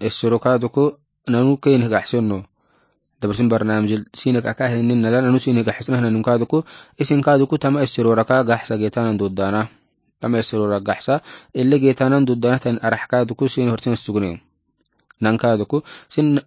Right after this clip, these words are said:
isi-, isin ne estirtana tan estirora ka gaxsana ki ma-, barsale arax ka kli-, li-, barsale hen araxa,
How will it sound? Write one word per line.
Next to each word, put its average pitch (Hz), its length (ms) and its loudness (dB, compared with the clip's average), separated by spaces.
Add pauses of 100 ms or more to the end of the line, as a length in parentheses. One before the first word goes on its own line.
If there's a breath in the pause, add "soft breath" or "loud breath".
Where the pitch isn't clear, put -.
isi-, 147 160 -2
isin 151 280 0
ne 151 120 4
estirtana 135 480 0
tan 117 160 0
estirora 123 340 0
ka 127 140 0
gaxsana 117 480 -2
ki 131 140 -6
ma-, 123 180 2
barsale 120 400 0
arax 110 320 -2
ka 120 80 -2
kli-, 113 320 -6
li-, 120 200 -4 (360)
barsale 123 400 2
hen 110 160 -2
araxa, 104 400 0